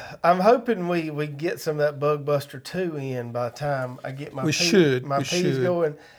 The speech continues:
Speaker 1: Pea, field peas, that's one of those things. If you ever gonna just kinda loosen up your personal, uh, regulations on your organic spraying and, and use something synthetic,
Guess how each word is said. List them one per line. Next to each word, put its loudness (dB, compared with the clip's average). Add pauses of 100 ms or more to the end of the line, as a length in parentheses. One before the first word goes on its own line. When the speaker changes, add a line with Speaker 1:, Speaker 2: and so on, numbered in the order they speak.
(300)
Speaker 1:
Pea, -2
field 4
peas, -4
that's 0
one 0
of 2
those 2
things. -2
If -10
you -4
ever 2
gonna 2
just -6
kinda 2 (500)
loosen -2
up 0
your -12
personal, -2 (320)
uh, 4
regulations 0
on -6
your -6
organic -2
spraying 2
and, -6
and -6
use -4
something -4
synthetic, -4